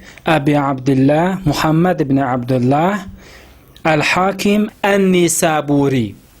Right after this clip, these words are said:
E, deməli, Hakim Nişaburinin Al-Mustadrak alə Sahihayn kitabı. Əl-Cüz'ü Salisu,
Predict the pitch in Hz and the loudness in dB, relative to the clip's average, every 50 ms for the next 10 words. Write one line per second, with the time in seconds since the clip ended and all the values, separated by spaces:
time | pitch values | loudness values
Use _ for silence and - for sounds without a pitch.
0 | - - - 120 117 117 113 113 113 117 156 165 175 170 165 160 151 131 120 151 | -16 -8 -4 -2 0 0 0 -2 -2 0 0 2 2 2 2 0 0 0 0 0
1 | 160 156 151 - 190 170 151 143 127 - - 139 131 123 127 123 123 120 120 127 | 0 0 0 0 0 0 0 0 0 0 -2 -2 0 0 0 0 0 0 2 2
2 | 135 151 170 196 220 233 240 - - 165 156 156 151 151 143 - - 160 147 147 | 2 2 2 0 0 -4 -6 -4 -2 0 0 2 0 0 -2 -2 -2 -2 -2 0
3 | 175 190 208 202 - - 165 175 185 185 185 - 180 175 175 180 165 139 123 - | 0 -2 -2 -2 -4 -2 -2 0 0 -2 -2 0 0 0 2 0 0 -2 -2 -4
4 | - - 120 113 107 113 110 107 - - - - - - - - 190 196 202 202 | -4 -2 -2 -2 -2 -2 -4 -4 -6 -12 -20 -20 -20 -18 -6 -2 0 0 0 0
5 | 196 190 214 233 220 - - 196 190 190 - - 160 139 127 117 117 - - - | 0 0 0 -2 -2 0 0 0 0 0 -2 -2 0 0 0 -2 -4 -4 -4 -2
6 | 113 113 110 | -2 -2 -2